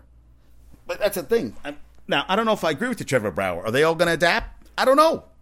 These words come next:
I mean, you hope so. Is it gonna ha-, I don't know. I, you know, I mean, you, you hope. But,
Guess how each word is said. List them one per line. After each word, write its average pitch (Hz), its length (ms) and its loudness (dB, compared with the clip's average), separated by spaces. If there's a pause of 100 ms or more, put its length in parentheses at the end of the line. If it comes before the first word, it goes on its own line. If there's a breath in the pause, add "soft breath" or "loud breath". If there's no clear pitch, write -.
(460)
I 143 80 -6
mean, 139 300 0
you 117 100 2
hope 185 220 6
so. 113 340 -2 (120)
Is 120 120 -6
it 123 60 -10
gonna 123 140 -2
ha-, 165 180 -4
I 131 120 -4
don't 226 140 -4
know. 254 240 -4 (1700)
I, 64 240 -18
you 135 100 -8
know, 160 160 -6
I 131 80 -4
mean, 127 160 -2
you, 110 80 -4
you 95 260 -8
hope. - 340 2 (1080)
But, 87 180 -10